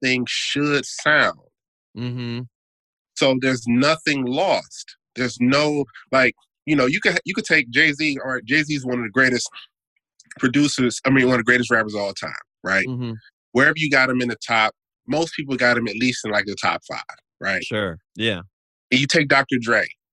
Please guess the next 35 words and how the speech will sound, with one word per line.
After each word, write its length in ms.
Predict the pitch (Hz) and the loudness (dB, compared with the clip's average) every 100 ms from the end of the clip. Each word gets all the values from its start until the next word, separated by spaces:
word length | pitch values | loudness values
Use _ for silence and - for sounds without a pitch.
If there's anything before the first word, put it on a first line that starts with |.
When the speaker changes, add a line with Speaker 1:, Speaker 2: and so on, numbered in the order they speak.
| - | -2
Speaker 1:
who 180 | 139 127 | 2 4
a 40 | |
lot 180 | 131 147 | 2 0
of 60 | |
people 280 | - 135 123 - | -2 -6 -6 -2
think 200 | 117 113 - _ _ _ _ - | -2 -2 -10 _ _ _ _ 2
is 240 | 160 156 - | 2 2 2
probably 220 | 123 113 | 2 2
the 80 | 104 | -2
greatest 320 | 98 110 98 | -2 -2 -2
producer, 400 | 98 101 90 - | -6 -6 -6 -6
right? 280 | - 104 101 - _ - | 0 2 2 -2 _ -12
Speaker 2:
Mm-hmm. 300 | 107 110 107 104 _ _ _ _ _ | -10 -8 -8 -10 _ _ _ _ _
Speaker 1:
You 120 | 117 | 0
put 220 | 123 185 - | 2 2 4
those 240 | 165 165 | 4 2
two 220 | - 165 | 2 0
people 320 | 160 156 147 143 | 2 0 0 -2
together, 640 | 139 127 120 110 107 101 - _ _ 98 | 0 2 2 2 -2 -4 -10 _ _ -2
Dre 260 | 123 151 | 2 2
sends 320 | 151 151 147 - | 2 0 0 0
him 200 | 143 135 | 0 0
a 80 | 120 | 0
beat, 380 | 123 123 117 - _ _ _ _ _ _ _ _ _ _ _ _ _ _ | 2 2 0 -8 _ _ _ _ _ _ _ _ _ _ _ _ _ _
Jay 260 | 104 139 143 | -4 2 2
raps 360 | 127 127 123 123 | 4 2 0 -6
over 300 | 117 110 107 | -8 -8 -6
it, 160 | 101 - | -8 -8
sends 400 | - 143 135 123 | 0 4 4 2
it, 60 | |
they 220 | 117 135 | 2 2
go 120 | 120 120 | 2 2
back 200 | 123 | 2
Speaker 2:
Yeah. 40 | |
Speaker 1:
and, 80 | 107 | 0